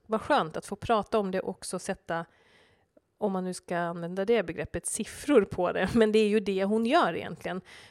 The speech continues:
ja, med, genom att hon har gjort, tagit fram en sån index på relational coordination.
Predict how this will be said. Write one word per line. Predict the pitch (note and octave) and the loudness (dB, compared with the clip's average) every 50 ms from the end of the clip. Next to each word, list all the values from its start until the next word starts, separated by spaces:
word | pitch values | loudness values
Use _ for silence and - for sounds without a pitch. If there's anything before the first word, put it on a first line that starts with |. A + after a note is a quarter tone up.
| - _ | -14 _
ja, | - F#3 | -6 -6
med, | F3+ F3+ F#3+ F#3+ F#3+ - F3 F#3+ | -4 -2 -2 -2 -4 -4 -6 -6
genom | G3+ F#3+ F3+ F3 | -4 -4 -4 -4
att | F3 - | -6 -6
hon | - F#3+ | -6 -6
har | F3+ F3 | -6 -4
gjort, | E3 E3+ - - _ - - | -6 -6 -8 -10 _ -16 -8
tagit | - F#3+ F#3 F3 E3 | -6 -4 -4 -4 -6
fram | - D#3 D#3+ | -8 -10 -10
en | D#3 F3 | -10 -8
sån | - F3 E3 E3+ F3 - | -8 -8 -8 -8 -6 -4
index | A3+ G#3 G3 F3+ E3 D#3+ - - - - - | -4 -2 -2 -4 -6 -8 -10 -10 -10 -12 -14
på | - - - F3+ E3+ | -12 -8 -6 -6 -4
relational | F3 E3 D#3+ E3 E3 D#3+ - - F#3+ F3+ D#3+ | -4 -6 -6 -6 -8 -8 -10 -12 -12 -14 -16
coordination. | - - F3+ E3+ E3 D#3+ D#3+ - - - - A3 F#3 | -12 -10 -10 -10 -10 -10 -12 -12 -12 -12 -14 -14 -16